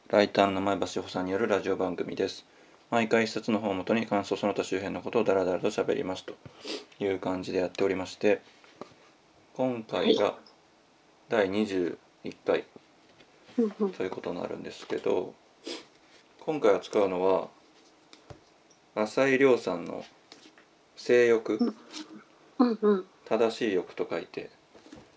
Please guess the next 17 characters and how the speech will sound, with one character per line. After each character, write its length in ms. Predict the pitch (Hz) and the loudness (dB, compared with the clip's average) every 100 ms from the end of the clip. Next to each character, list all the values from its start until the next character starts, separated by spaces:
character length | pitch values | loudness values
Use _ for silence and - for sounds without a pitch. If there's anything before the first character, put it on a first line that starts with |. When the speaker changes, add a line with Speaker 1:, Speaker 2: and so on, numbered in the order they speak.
| - - | -20 -20
Speaker 1:
「性 320 | - - 92 85 | -18 -8 -4 -2
欲」 240 | - - | -4 -10
っ 20 | - _ - | -12 _ -4
て 100 | 90 | -2
い 220 | 87 87 | -2 -4
う 20 | |
本 280 | - 92 - _ - | -4 -6 -8 _ -12
で 80 | 101 | -12
す 160 | - | -8
ね。 180 | 95 113 - _ _ _ _ _ _ - - - | -8 -8 -16 _ _ _ _ _ _ -14 -12 2
Speaker 2:
は 80 | 220 | 4
い。 160 | - - - - - - - - - - - | 4 0 -20 -20 -20 -20 -20 -20 -20 -20 -6
Speaker 1:
で、 180 | 123 | -4
こ 140 | 110 131 | 0 0
の 100 | 170 | -2
本 300 | 196 165 104 | -2 0 0
が、 360 | 101 107 95 | 4 4 4